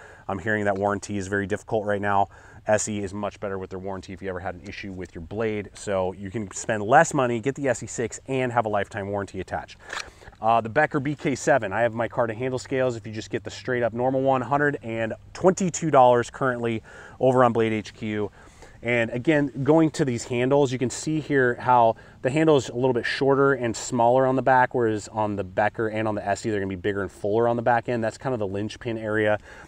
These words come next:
as well back here on the Razor Tech. It's not bad. I would just have preferred it to be much better. The, the handle ergonomics overall are better on the Becker B K seven and the S E six,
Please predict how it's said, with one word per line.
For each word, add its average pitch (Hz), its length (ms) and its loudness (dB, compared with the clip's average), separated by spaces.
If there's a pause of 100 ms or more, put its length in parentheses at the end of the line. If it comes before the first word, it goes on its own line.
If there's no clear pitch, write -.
(100)
as 98 180 -2
well 101 300 6
back 95 260 2
here 107 460 -2 (120)
on 98 280 -4
the 90 320 -6
Razor 101 260 -6
Tech. 110 240 -4
It's - 140 -12
not 139 180 -2 (580)
bad. 135 400 6
I 117 160 2
would 113 140 0
just 107 160 -8
have 110 160 -4
preferred 110 480 -4
it 104 140 -8
to 107 80 -14
be 95 240 -10
much 95 300 -10
better. 101 200 -6
The, 107 180 -8 (360)
the 120 260 2
handle 165 300 0
ergonomics 127 480 0
overall 113 420 0
are 98 140 -4
better 98 360 -2
on 98 120 -6
the 90 80 -10
Becker 98 260 -6
B 92 100 -10
K 95 160 -12
seven 90 300 -10
and 92 220 -12
the 90 100 -14
S 90 140 -10
E 87 60 -12
six, - 360 -4